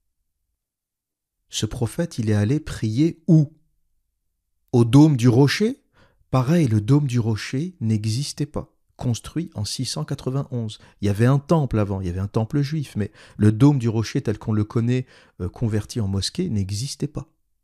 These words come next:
Et le hadith continue parce que l'échange le plus lunaire n'est pas encore arrivé.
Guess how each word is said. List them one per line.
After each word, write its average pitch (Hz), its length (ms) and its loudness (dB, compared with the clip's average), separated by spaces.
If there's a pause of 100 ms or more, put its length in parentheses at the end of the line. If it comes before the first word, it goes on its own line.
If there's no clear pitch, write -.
(1200)
Et 139 140 8
le 139 180 6
hadith 143 400 2
continue 156 540 0
parce 95 200 -2
que 117 100 0
l'échange 143 680 2
le 113 120 2
plus 123 380 0
lunaire 143 760 2
n'est 110 160 2
pas 131 140 4
encore 131 260 2
arrivé. 113 400 -2